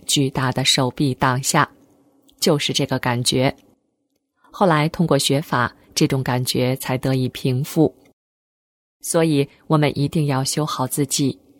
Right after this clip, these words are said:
三件事都要做好，才不会招致麻烦。后来得知，本是同修们二十四小时接力发正念形成的整体力量，解体了邪恶。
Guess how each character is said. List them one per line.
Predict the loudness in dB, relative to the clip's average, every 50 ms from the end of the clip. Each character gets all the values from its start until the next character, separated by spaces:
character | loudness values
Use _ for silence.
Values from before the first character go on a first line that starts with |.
| _ _ -2
三 | 0 2 4 4 4
件 | 2 2 2 2
事 | 2 2 2 2 0 0
都 | 0 -2 -2
要 | 0 0 -2 -2
做 | 0 0 0 0
好， | -2 -4 -4 0 0 0 0 -2 _ _ _ _ -6
才 | -2 0 0 2
不 | 2 0 0
会 | 2 0 0
招 | 0 0 0 0 0
致 | 0 -2 0
麻 | 0 -2 -2 -2
烦。 | 0 0 0 0 0 -4 _ _ _ _ _ _ _ _ _ _ _ _ _ _ _ _ _ _ _ _ _ _ _ _
后 | 0 2 2
来 | 4 2 2
得 | 2 0 0
知， | 0 2 2 2 2 0 _ _
本 | -2 0 0
是 | 0 0 0 0 0
同 | 0 0 0 0
修 | 0 0 0 2
们 | 2 0 0 -2 -4 _
二 | -4 -4 -2
十 | -2 -2 -2
四 | 0 0 0
小 | 0 0 -2 -2 0
时 | 0 2 2 2 0
接 | 2 2 0 2
力 | 2 0
发 | 0 0 -2 0
正 | 0 0 0 0 2
念 | 2 2 0 0 -4 _ _ -14 -6
形 | -2 0 2 2 2
成 | 2 2 2 2
的 | 2 2
整 | 0 0 0 0 0
体 | 0 -2 -2 -2
力 | -2 -2 -2
量， | 0 0 0 0 0 -4 -12 _ _ -4
解 | 0 0 2 2 0
体 | -2 -2 -2 0
了 | 0 0 -2
邪 | -2 -2 -2 -2 -2
恶。 | -2 0 0 0 0